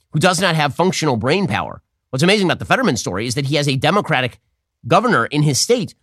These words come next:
who will simply appoint his replacement if he steps down. The same thing is true of Dianne Feinstein. And yet the status quo is so ingrained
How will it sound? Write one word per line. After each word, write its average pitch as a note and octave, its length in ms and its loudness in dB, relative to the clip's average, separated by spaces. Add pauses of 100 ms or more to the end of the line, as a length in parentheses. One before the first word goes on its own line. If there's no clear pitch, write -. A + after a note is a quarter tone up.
who D#3+ 80 0
will F3+ 40 2
simply F#3+ 300 0
appoint E3 300 0
his D#3 140 0
replacement D3 460 -2
if A2+ 80 -6
he C#3 80 -6
steps C3+ 280 -2
down. G3 160 0
The C3 60 -2
same F#3+ 200 -2
thing F#3 100 -2
is D#3+ 100 0
true G3 120 -2
of D#3+ 80 -2
Dianne D3+ 360 2
Feinstein. E3+ 580 -2 (220)
And D#3+ 140 2
yet D3+ 180 -2 (380)
the C#3 80 -8
status F3 420 -2
quo D#3 260 -2
is F2+ 100 -4
so F3+ 220 0
ingrained G#2+ 640 -2